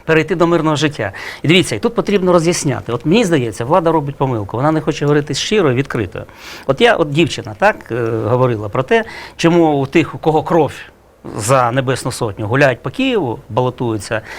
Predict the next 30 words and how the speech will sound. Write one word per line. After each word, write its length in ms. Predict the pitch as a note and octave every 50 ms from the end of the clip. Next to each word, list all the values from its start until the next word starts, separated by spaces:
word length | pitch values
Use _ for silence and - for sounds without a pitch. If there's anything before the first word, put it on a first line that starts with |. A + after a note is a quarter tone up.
| - - - -
до 180 | - A#2 B2+ A#2+
місцевих 380 | A#2 A#2+ - - A#2 A2+ A2 A#2+
органів 320 | B2 B2 A#2+ A2+ A#2+ C3
влади, 260 | D3+ G#3 A#3+ A3+ E3+ -
а 20 |
патріоти 460 | - - B2+ - D3+ E3 F#3+ F3+ - D#3+
сидять. 360 | - - D#3 B2 A2+ G2+ - - _ _ _ - - - - -
Але 200 | - C3 D3+ E3
ж 80 | D3 D3+
вони 180 | E3+ E3+ E3+
сидять 380 | E3 - E3+ D3+ E3+ E3 D3 -
не 80 | D#3+
тому, 220 | C#3+ - - F#3 F#3+
що 160 | - - C#3
вони 180 | C#3 C3 C3+ C3
патріоти, 640 | - C3+ - C#3 C3 B2+ A2+ G2+ F#2+ - - G2+ - _ _ _ _ _ _ _ _ _
а 60 | - A#2
вони 160 | A#2+ C3 C#3
сидять 300 | - - C3+ B2+ C#3 B2
за 100 | C3 C3+
конкретні 420 | - C#3+ B2+ - D#3+ D#3 - F#3
справи. 340 | - - - F3+ D3 G#2+ F#2+ G2
Ну, 120 | A#2 G#2 - - _
під-, 160 | _ D#3+ C#3+ -
підозрювані, 640 | F#3+ G3+ E3+ G#3+ F#3+ D3+ B2+ C3+ B2 A2+ G#2+ A2
по 100 | G#2 -
крайній 320 | - - D3 C#3+ C#3 C3+ C#3
мірі, 240 | D#3+ F#3 F#3 C#3+ A2
ті, 200 | - F3 F#3 D#3+
які 340 | B2 A2 - C3+ C#3 B2+